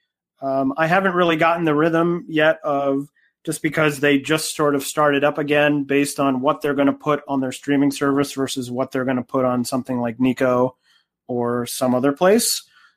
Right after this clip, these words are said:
Um, but we'll have to see. But yeah, that would, you know, if that's up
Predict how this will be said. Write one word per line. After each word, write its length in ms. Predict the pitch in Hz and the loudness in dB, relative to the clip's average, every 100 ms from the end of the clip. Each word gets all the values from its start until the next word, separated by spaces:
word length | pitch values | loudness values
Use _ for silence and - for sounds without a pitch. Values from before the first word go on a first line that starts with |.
| _ | _
Um, 260 | - 127 131 | -8 0 2
but 160 | 139 143 | 2 2
we'll 80 | 160 | 2
have 160 | 175 | 0
to 60 | 170 | -2
see. 160 | - 180 | 0 2
But 180 | 165 | 2
yeah, 200 | 156 190 | 4 4
that 220 | 151 160 165 | 4 2 2
would, 280 | 170 151 - 143 _ _ - _ _ | 0 -2 -8 -18 _ _ -20 _ _
you 120 | - 139 | -4 -2
know, 160 | 123 | -2
if 120 | 123 | -4
that's 280 | - 190 208 | 2 2 4
up 240 | 214 226 | 2 2